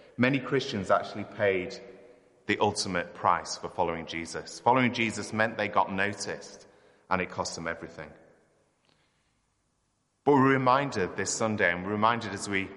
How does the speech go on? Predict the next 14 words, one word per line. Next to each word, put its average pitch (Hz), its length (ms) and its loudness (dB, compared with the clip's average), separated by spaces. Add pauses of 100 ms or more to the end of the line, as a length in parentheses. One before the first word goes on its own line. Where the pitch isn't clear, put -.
(140)
take 110 220 2
communion 107 460 0
together 82 380 -2
this 82 220 -10
morning, 92 460 -2
that 92 100 -4
actually 107 300 -2
Jesus 110 540 -6
paid 98 420 -2
the 98 160 -12
ultimate 90 420 -8
price 80 360 -4
for 85 300 -2
us. - 240 -16